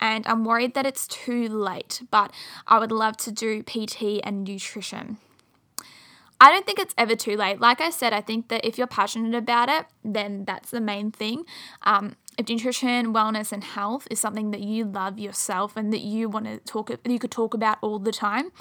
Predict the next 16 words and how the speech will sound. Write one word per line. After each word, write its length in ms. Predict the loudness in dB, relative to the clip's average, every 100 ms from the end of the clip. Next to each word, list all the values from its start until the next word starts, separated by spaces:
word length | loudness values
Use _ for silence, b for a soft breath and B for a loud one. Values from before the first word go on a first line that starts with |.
| B B B B
then 220 | 4 4 6
I 120 | 2
think, 240 | 0 0
I 80 | 0
don't 120 | 0
think 160 | 0 -2
it's 120 | -2
ever 160 | -2 -2
too 180 | -2 0
late. 300 | 2 2 -2 _
Yes, 380 | 6 6 6 2
it 80 |
is 160 | 2 2
a 80 | 2
saturated 580 | 0 0 0 0 0 -2
industry, 540 | -2 0 0 0 0